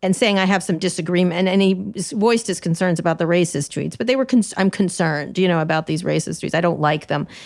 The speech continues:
And what happened was Trump then reacted saying, "You s-, you, you traitor," like, as he always does. And then, and then that's where he then, then by Sunday, he was like, "Fuck you." Like, you know, "Don't you, don't you." You know what I mean? It was like, it's like an episode of Goodfellas,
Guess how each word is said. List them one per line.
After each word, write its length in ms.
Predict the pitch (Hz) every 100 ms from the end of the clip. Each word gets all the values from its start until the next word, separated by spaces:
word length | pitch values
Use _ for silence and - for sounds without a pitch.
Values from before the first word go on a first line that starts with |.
| - -
And 260 | 180 180 180
what 120 | 190
happened 280 | 269 269 202
was 140 | 160
Trump 400 | - - 330 330
then 200 | 180 151
reacted 680 | 151 147 143 - 160 156 -
saying, 320 | 185 156 156
"You 100 | 156
s-, 160 | 143 - -
you, 280 | 156 147 143
you 200 | 160 147
traitor," 600 | 131 - 214 180 151 135 -
like, 180 | 175 175
as 160 | 196
he 120 | 185 175
always 440 | 233 233 175 156
does. 500 | - 156 - - 180 -
And 140 | 185 190
then, 260 | 190 190 - - -
and 180 | 202
then 200 | 208 277
that's 320 | 254 285 - -
where 200 | 220 190
he 260 | 190 180
then, 380 | 170 180 165 156 - _
then 200 | 202 196
by 140 | 175
Sunday, 520 | 175 - 320 214 147 160
he 140 | 165
was 220 | 160 156
like, 300 | 165 147 147 - _ _ _ _ _ _
"Fuck 260 | - 143 -
you." 360 | 196 185 95 -
Like, 460 | - 196 165 - -
you 100 | 175
know, 140 | 160 - 175 220
"Don't 180 | 240 269
you, 200 | 320 233
don't 220 | 175 208 302
you." 180 | 262 -
You 100 | 208
know 80 | 190
what 80 |
I 60 | 170
mean? 120 | 165
It 60 | 156
was 120 | 190
like, 100 | 170
it's 140 | 160 -
like 140 | 180
an 100 | 185
episode 320 | - 185 185
of 80 | 175
Goodfellas, 520 | 175 196 - 69 -